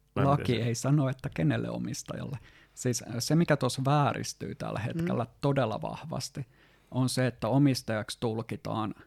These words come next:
Speaker 2: äh, lyhytaikaiset omistajat pörssissä, jotka treidaa
Speaker 3: Mm.
Speaker 2: päiväkauppaa.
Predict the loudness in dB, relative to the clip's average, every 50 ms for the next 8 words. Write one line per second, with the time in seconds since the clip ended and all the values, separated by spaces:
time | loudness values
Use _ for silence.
0 | _ _ _ _ _ -8 -4 0 4 6 6 6 6 4 2 2 0 -2 -2 -4
1 | -4 -6 -6 -6 -8 -10 -16 -20 -20 _ _ _ _ _ _ _ 0 2 2 4
2 | 2 2 -2 -6 -6 -6 -6 -6 -8 -10 -12 -18 _ _ _ -4 -2 -2 -2 -2
3 | -4 -8 -8 -10 -10 -10 -8 -8 -8 -10 -10 -8 -10 -10 -8 -8 -6 -4 -2 -2
4 | -2 -2 -2 -4 -4 -6 -8 -8 -10 -12 -10 -10 -10 -10 -10 -10 -8 -8 -8 -8
5 | -10 _ _ -18 -16 -12 -12 -12